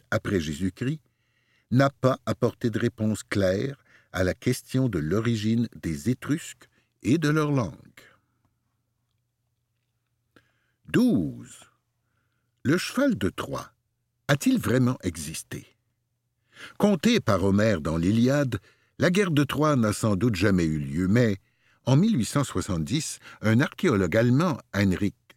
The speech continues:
Schliemann, se persuade que le poète grec s'est inspiré, pour dépeindre Troie, d'une ville existante se trouvant sur le site archéologique d'Izarlik, dans l'actuelle Turquie. Les fouilles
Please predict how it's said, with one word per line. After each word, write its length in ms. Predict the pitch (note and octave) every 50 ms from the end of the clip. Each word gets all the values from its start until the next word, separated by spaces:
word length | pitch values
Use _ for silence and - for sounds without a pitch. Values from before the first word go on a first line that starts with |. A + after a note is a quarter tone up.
| _ _ _
Schliemann, 640 | - - - A#2 A#2+ A#2 B2 C3+ E3+ D#3 C#3+ B2 A2 _ _ _ _ _ _ _ _ _ _ _
se 200 | - - - - D#3 - _ _
persuade 600 | - C4+ C4+ - - - - G#2+ A2+ B2+ B2 -
que 80 | - G2
le 120 | F2 E2+
poète 440 | D#2 - - A#2 B2 C3 C3 - -
grec 260 | - - G2 C#3+ C#3+ -
s'est 280 | - - E3 - -
inspiré, 500 | D#3+ F#3 - - - C#3+ C3+ A2 A#2 - - - - - _ _
pour 180 | - E2 D2+ C#2+
dépeindre 580 | D2 F2 F#2+ - - F2+ E2 D2 C#2+ D2+ E2+
Troie, 360 | - - - A#2 B2+ C#3 C#3 C3+ _ _ _ _ _ _ _ _ _ _ _
d'une 320 | - F2 - D3+ D3 C#3 A#2+
ville 320 | G#2+ B2 D#3+ G3+ G3+ B2+
existante 720 | F2 E2+ F2 E2 E2+ G2+ F#2+ - - - C#3+ D3 - -
se 160 | F#2 - - G#2+
trouvant 640 | F#2+ - - C#3 D#3+ F3+ D#3 A#2+ A2+ A#2 A#2+ C3 - _ _ _ _ _
sur 300 | - - - C3+ A#2+ A#2
le 140 | A#2 A2+
site 300 | - - - - B2 -
archéologique 1000 | D#3+ - - - - C3 A#2 G#2+ G2 F#2+ F#2 F2 D#2 F2 A#2+ C#3 - - - - _ _ _ _ _ _
d'Izarlik, 880 | - D#2+ C3 F3 D#3 A2+ B2+ A2 F#2+ F#2 F2 G#2 - - _ - - - - - - _ _
dans 180 | - - A2 G#2+
l'actuelle 600 | G#2 G#2 B2+ - _ - - B2 C3 C3+ C3+ -
Turquie. 640 | - - A#2+ G#2 - - - - - - - - _ _ _ _ _ _ _ _ _ _ _ _ _ _ - - - -
Les 100 | - A#2+
fouilles 380 | A2+ - - A3 G3+ A#2+ E2+